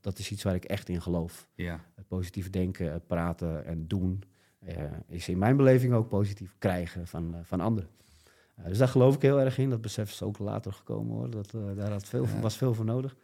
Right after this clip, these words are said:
Speaker 2: Ja, dit, maar dat is ook weer iets van het, het nieuwe stijl van coachen, hè? Wat, wat Stanley ook, eh, een beetje aangaf. Eh, heel vaak de positieve dingen bena-, benoemen.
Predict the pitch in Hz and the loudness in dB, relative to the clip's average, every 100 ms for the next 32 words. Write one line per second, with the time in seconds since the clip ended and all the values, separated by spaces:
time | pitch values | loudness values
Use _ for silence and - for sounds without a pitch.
0 | _ _ - 127 139 123 127 139 139 127 | _ _ 2 2 4 4 6 6 4 2
1 | 131 113 123 123 117 120 117 110 - 113 | 2 2 2 2 0 0 0 0 -4 -8
2 | 101 107 104 123 117 - - 123 123 107 | -8 -2 4 4 4 0 0 2 4 2
3 | 95 95 92 123 117 - 90 107 104 92 | 0 -2 2 2 2 0 -4 -2 -4 -4
4 | 98 - 117 107 101 98 123 127 95 92 | -4 -2 0 2 2 2 0 -2 -8 -6
5 | 92 101 95 92 - 92 92 87 87 101 | -8 -6 -2 -2 -4 -6 -6 -6 -6 -6
6 | - 104 92 87 107 127 123 110 95 85 | -6 -6 -6 0 2 4 2 0 -2 -2
7 | 117 110 - 98 101 101 101 95 92 92 | 0 0 -2 -4 -2 0 0 -2 -2 -4
8 | 92 98 101 101 117 | -2 0 2 4 2